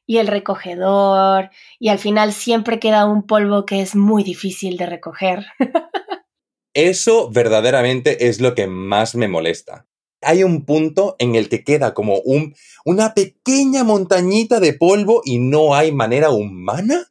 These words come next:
Speaker 2: de recogerlo.
Speaker 1: <laughs> Como hay hasta una técnica de mojar un pedazo de papel. ¿Has escuchado
Speaker 2: Vale.
Speaker 1: esa técnica?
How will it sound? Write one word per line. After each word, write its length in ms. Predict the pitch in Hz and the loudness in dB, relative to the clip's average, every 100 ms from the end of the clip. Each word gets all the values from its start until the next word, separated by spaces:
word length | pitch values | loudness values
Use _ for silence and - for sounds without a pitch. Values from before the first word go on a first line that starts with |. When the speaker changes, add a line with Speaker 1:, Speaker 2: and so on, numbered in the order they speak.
| _ - | _ -6
Speaker 2:
de 80 | |
recogerlo. 720 | 104 98 104 - 98 85 73 - | -2 -2 -4 -2 -2 -4 -8 -8
Speaker 1:
<laughs> 920 | 226 330 - 359 - - 539 - - | -4 -4 -2 -6 -6 -10 -10 -12 -2
Como 360 | 247 240 247 254 | 2 4 4 2
hay 180 | 262 311 | 2 2
hasta 400 | 359 - 262 226 | 0 2 2 2
una 420 | 226 240 254 254 | 2 2 0 0
técnica 880 | 262 262 240 196 185 196 190 240 - _ _ _ _ | -2 -2 -2 -2 -4 -4 -4 -4 -10 _ _ _ _
de 420 | 202 220 208 214 - | -4 0 0 -2 -2
mojar 840 | 226 220 220 - 254 247 285 294 - | 0 2 2 0 2 4 2 -2 -2
un 340 | 254 247 240 | 0 0 0
pedazo 460 | 247 233 226 226 240 | 0 2 0 0 0
de 140 | 226 | 0
papel. 680 | 208 185 - 196 254 427 _ _ _ _ _ _ _ - | -2 -8 -2 0 0 -2 _ _ _ _ _ _ _ -6
¿Has 120 | 208 | -4
escuchado 420 | 220 - 175 170 | -4 -4 0 2
Speaker 2:
Vale. 100 | 190 196 | 2 2
Speaker 1:
esa 240 | 208 196 | 0 -2
técnica? 640 | 196 180 180 185 180 277 | -2 -4 -6 -4 -4 -4